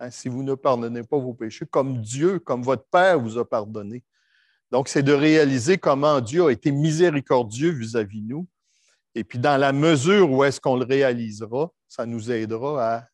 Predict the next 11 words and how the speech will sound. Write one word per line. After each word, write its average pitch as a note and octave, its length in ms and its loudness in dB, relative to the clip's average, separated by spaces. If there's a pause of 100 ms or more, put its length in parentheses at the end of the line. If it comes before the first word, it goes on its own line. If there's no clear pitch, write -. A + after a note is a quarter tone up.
aussi A#2+ 380 -12
être A2+ 260 -8
miséricordieux A2 840 -6
vis-à-vis G#2 460 -8
des G#2 260 -8
autres. A2+ 280 -10 (1500)
Parce - 160 -6
qu'on A#2+ 180 0
aura A#2+ 280 2
expérimenté C3 880 0
cette, - 360 -4